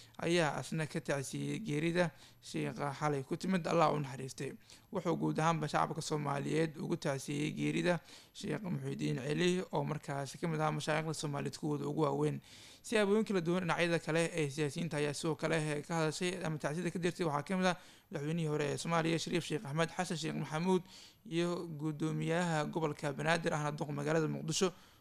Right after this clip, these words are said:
Cumar Maxamuud Cumar Finish, oo markaa ka tacsiyey geerida,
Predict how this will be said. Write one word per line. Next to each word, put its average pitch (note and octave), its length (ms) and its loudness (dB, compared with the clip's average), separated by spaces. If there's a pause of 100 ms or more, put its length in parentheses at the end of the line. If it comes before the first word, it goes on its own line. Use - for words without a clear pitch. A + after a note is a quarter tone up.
(100)
Cumar E3 300 -2
Maxamuud C#3+ 580 -4
Cumar C3+ 280 -6
Finish, G3 400 0 (280)
oo D#3 220 2
markaa C#3 500 -2
ka D#3+ 80 -6
tacsiyey C#3 480 -4
geerida, C#3+ 580 -2